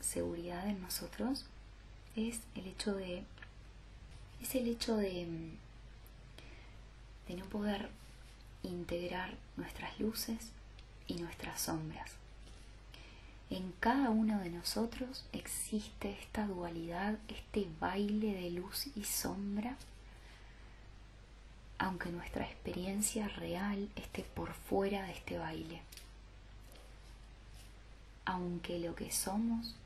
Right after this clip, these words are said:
en esencia, jamás va a verse afectado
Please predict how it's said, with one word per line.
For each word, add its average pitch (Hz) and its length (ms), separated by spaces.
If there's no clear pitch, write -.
en 175 120
esencia, - 800
jamás 185 600
va 180 320
a 180 160
verse 185 640
afectado 196 840